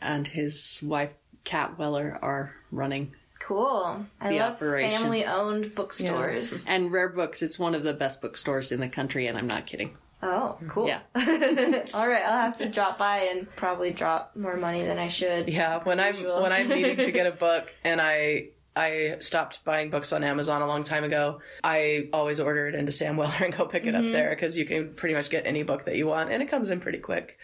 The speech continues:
Speaker 2: Yeah.
Speaker 3: It's worth the wait and not participating in Amazon's <laughs>
Speaker 2: Mm-hmm.
Speaker 3: business model, for sure.
Speaker 2: Yeah, I've been going to, what's the one on Fifteenth and Fifteenth?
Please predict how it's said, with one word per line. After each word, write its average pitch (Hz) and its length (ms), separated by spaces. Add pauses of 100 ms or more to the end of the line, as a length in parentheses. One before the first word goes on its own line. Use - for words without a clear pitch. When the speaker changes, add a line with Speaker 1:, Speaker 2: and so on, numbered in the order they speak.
Speaker 2:
Yeah. 277 240
Speaker 3:
It's 202 160
worth 180 240
the 170 80
wait 160 400
and - 160
not 165 200
participating 160 640
in 160 260 (320)
Amazon's 156 760
<laughs> - 60
Speaker 2:
Mm-hmm. 220 800
Speaker 3:
business 165 380
model, 156 340
for - 160
sure. - 400 (220)
Speaker 2:
Yeah, 196 240
I've 202 140
been 254 100
going 240 280
to, 202 420 (300)
what's 262 200
the 277 80
one 247 140
on 240 120
Fifteenth 233 400
and 214 140
Fifteenth? 214 480